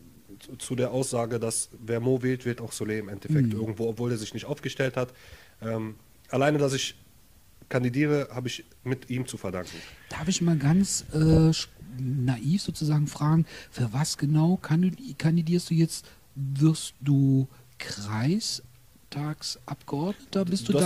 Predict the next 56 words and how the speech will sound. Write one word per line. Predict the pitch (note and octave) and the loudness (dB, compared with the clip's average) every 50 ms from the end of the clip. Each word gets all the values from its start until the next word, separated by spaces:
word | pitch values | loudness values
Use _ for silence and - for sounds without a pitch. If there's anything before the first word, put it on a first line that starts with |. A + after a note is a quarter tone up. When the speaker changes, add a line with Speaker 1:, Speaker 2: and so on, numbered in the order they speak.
| F#3 F3+ | 4 6
Speaker 2:
dann, | F3 | 8
Speaker 1:
wär, | E3 D3+ D#3+ | 8 8 8
Speaker 2:
oder? | E3 E3+ | 8 8
Speaker 1:
das | E3+ F3 E3+ D3+ | 6 6 4 6
wär | D3 D3+ | 6 6
so | D#3 D#3 D#3 | 6 6 6
das | D#3 C#3+ C#3 - | 6 6 6 4
nächste | D#3 E3+ - - - B2 - | 2 2 2 2 0 0 0
Ziel, | - - A2+ A2+ A2 G2 G2 G2 | 0 0 0 0 0 0 -2 -4
um | G#2+ G#2+ A2+ | -4 0 2
ehrlich | D3+ D3+ A#2+ B2 A2+ | 4 6 6 6 8
zu | F3 E3+ E3 | 8 8 10
Speaker 2:
Okay. | D#3 C#3+ | 10 10
Speaker 1:
sein, | B2+ A#2+ B2+ C#3 C#3+ | 10 8 8 6 4
weil | C#3 C3+ C3+ | 2 0 0
ich | B2+ B2+ | 0 -2
sag | - C#3 C3+ | -2 -2 -2
dir | - C3+ | -2 -2
ganz | A#2+ B2 B2+ B2 | -2 -2 -2 -2
ehrlich, | - C3 C3+ C3 - - | -2 -4 -4 -4 -4 -6
irgendwann | C3+ C3 C3 C3 C3 C3 | -4 -2 -2 0 -2 -2
versuche | B2+ - B2+ A#2+ B2 C3 B2 - B2+ | -2 -4 -6 -4 -4 -6 -6 -6 -6
ich | B2 A#2 - - - A#2+ | -8 -6 -8 -10 -10 -8
oder | A2+ A2 A2 G#2+ | -6 -4 -2 0
werde | A#2 A#2 A#2 | 0 -2 -2
ich | A2+ - | -4 -6
versuchen, | A2+ G#2 A2 A2+ A2 - A2 G#2+ A2 G2+ | -8 -6 -8 -8 -8 -6 -6 -6 -6 -6
ähm, | G#2 G#2 G#2 G2+ G#2 G2+ F#2+ F#2+ | -6 -6 -4 -6 -6 -10 -12 -12
als | - G#2+ - - | -14 -14 -14 -12
Kreistagsabgeordneter | - - A#2 A#2 A2+ - - A2+ G#2 - F2+ - - - G2+ G#2 G2+ - G#2 F#2+ G#2 G#2 G2+ F#2+ | -8 -6 -6 -6 -6 -6 -8 -10 -10 -10 -14 -16 -14 -12 -12 -10 -10 -10 -10 -8 -8 -8 -8 -8
mich | F2+ G2+ G2+ G#2+ - - | -10 -14 -14 -12 -12 -12
aufstellen | A2 G#2 - - - F#2+ F2+ | -12 -12 -10 -10 -10 -10 -10
zu | - E2+ | -12 -14
lassen. | E2+ E2+ - - | -14 -14 -10 -4
Speaker 2:
Und | - | 0
Speaker 1:
Aber | C#3 D3+ D3+ D#3 | 2 4 4 4
Speaker 2:
was, | D#3 D3 - - | 4 2 2 2
was, | C3+ D3+ C#3+ - | 0 0 0 0
Speaker 1:
fangen | - C#3+ C#3 C#3+ | 0 0 0 2
wir | C#3 C3 | 0 -2
klein | - - B2 A#2+ | -2 -2 0 0
Speaker 2:
was | C#3+ D3 C#3+ | 2 2 4
Speaker 1:
an. | E3 | 6
Speaker 2:
möchtest | E3 F3 E3+ - E3 - - | 6 6 6 4 2 2 2
du | D#3 | 2
jetzt | D3 C#3+ E3 B2+ B2+ B2+ | 4 4 4 2 2 2
Speaker 1:
Ähm, | D3+ F3 | 4 6
Speaker 2:
werden? | F#3 E3+ - - F3+ | 6 6 6 4 2
Speaker 1:
ich, | D3 - G3 - C#3 | 4 4 2 2 2
äh, | C3+ C3 C3+ - B2+ A#2+ - - - - - - - | -2 -2 -2 -4 -8 -10 -10 -16 -20 -20 -20 -12 -10
ich | B2 A#2+ | -8 -4
kandidiere | - C3+ C3 C3 C3 D3 D3 | -2 0 0 0 0 -2 -2
für | D3+ | -2
den | C3 C3 B2 | -4 -4 -6
Stadtrat, | B2+ - C#3+ C3+ - B2+ A#2+ A2+ - - | -4 -4 -4 -4 -2 -4 -4 -4 -6 -10
äh, | G2+ G#2 G#2 G#2 G2+ G2 G2 F#2 | -8 -8 -6 -6 -6 -6 -6 -8